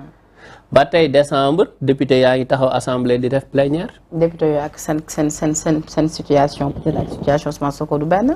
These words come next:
Speaker 1: Pourquoi?
Speaker 2: Ñi di, di, passeport diplomatique lañ leen ji.
Speaker 1: Waaw.
Speaker 2: Kee cas de viol la.
Speaker 1: Waaw,
Speaker 2: Donte
Speaker 1: mais
Speaker 2: ne nag ñaar yëpp nag ay cas la yu nga xamante ni moom kenn mënu koo tuutal.
Speaker 1: farlu gi ñu def.
Speaker 2: Hmm.
Speaker 1: Ci Ousmane Sonko, lu leen tere ñu def ko ci député yi?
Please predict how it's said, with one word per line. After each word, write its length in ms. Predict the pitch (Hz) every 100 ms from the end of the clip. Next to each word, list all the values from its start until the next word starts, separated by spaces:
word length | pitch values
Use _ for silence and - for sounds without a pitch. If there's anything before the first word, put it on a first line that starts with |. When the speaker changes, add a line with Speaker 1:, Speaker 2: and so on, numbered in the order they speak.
| -
Speaker 1:
Pourquoi? 360 | 113 101 117 165 - -
Speaker 2:
Ñi 220 | 170 165
di, 80 | 127 147
di, 160 | 156 165 - 156
passeport 300 | 170 170 160
diplomatique 500 | 160 160 151 147 156
lañ 160 | 147 147
leen 200 | 147 143
ji. 220 | 147 127 - 113
Speaker 1:
Waaw. 260 | 107 95 - _
Speaker 2:
Kee 180 | 156 147
cas 160 | 151 151
de 80 |
viol 320 | 147 151 147 175
la. 100 | 262 - _ -
Speaker 1:
Waaw, 240 | 107 -
Speaker 2:
Donte 240 | - 165 143
Speaker 1:
mais 60 |
Speaker 2:
ne 60 | 165
nag 140 | 160
ñaar 220 | 156 156
yëpp 200 | 156 165 170
nag 140 | 156
ay 160 | - 151
cas 200 | 165 156
la 60 | 147
yu 60 |
nga 80 | 147
xamante 280 | 151 143 139
ni 80 | 147
moom 140 | 143
kenn 180 | 139 147
mënu 120 | 147
koo 140 | 147 143
tuutal. 380 | 160 190 139 -
Speaker 1:
farlu 420 | - 147 151 139
gi 100 | 131
ñu 140 | 151 156
def. 400 | 135 - - -
Speaker 2:
Hmm. 220 | 151 143 - _ _ _
Speaker 1:
Ci 100 | - 127
Ousmane 320 | - 120 113
Sonko, 340 | - 107 104
lu 100 | 104
leen 220 | 113 123
tere 240 | 123 127 123
ñu 80 | 127
def 160 | 127
ko 120 | - 123
ci 120 | 131
député 460 | 123 117 120 127
yi? 120 | 156